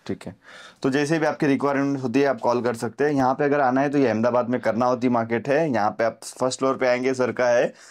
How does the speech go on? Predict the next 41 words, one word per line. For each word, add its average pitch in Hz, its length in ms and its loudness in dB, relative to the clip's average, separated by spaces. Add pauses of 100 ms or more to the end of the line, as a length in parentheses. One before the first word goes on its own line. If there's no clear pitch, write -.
(160)
जीन्स 127 280 0
का 151 80 2
बहुत 127 200 2
अच्छा 127 220 0
काम 120 320 0
है 165 80 0
और 147 120 2
आप 127 120 2
घर 131 200 0
बैठे 135 240 0
भी 135 100 2
मंगा 110 240 2
सकते 104 260 -2
हैं। 107 60 2
आपको 117 120 -6
फोटोज 135 400 0
मिल 131 160 2
जाएंगे, 135 280 2
वीडियो 127 280 2
कॉल 131 220 0
की 135 80 2
सुविधा 127 340 2
से 143 160 0
भी 143 140 0
आप 120 180 0
ले 110 140 2
सकते 95 280 -2
हैं। 85 120 -4 (320)
माल 151 200 4
अच्छा 156 240 0
है 143 60 2
इनका 113 180 2
overall 104 340 2
अगर 101 160 0
आप 104 80 0
देखेंगे 104 440 0
तो - 100 -4
क्वालिटी 123 380 0
वाला 113 200 2
माल 92 220 -2
है। 85 140 -8